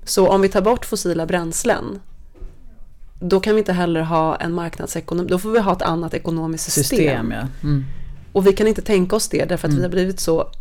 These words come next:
Speaker 1: genomdränkta med att det är
Speaker 2: Mm.
Speaker 1: det enda sättet som vi kan existera på.
Speaker 2: Mm.
Speaker 1: Alltså, ha eko-, en ekonomi
Speaker 2: Ja, men
Speaker 1: på.
Speaker 2: visst. Och glömmer bort att det har funnits en tid före det marknadsekonomiska
Speaker 1: Ja,
Speaker 2: systemet.
Speaker 1: exakt.
Speaker 2: Ehm, och hur...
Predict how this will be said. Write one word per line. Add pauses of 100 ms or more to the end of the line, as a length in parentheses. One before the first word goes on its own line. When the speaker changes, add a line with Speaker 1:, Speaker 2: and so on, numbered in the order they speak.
(160)
Speaker 1:
genomdränkta
med
att
det
är
Speaker 2:
Mm.
Speaker 1:
det
enda
sättet
som
vi
kan
existera
på.
Speaker 2:
Mm. (100)
Speaker 1:
Alltså,
ha
eko-, (100)
en
ekonomi
Speaker 2:
Ja,
men
Speaker 1:
på.
Speaker 2:
visst.
Och
glömmer
bort (100)
att
det
har
funnits
en
tid
före
det
marknadsekonomiska
Speaker 1:
Ja,
Speaker 2:
systemet. (220)
Speaker 1:
exakt.
Speaker 2:
Ehm, (800)
och
hur...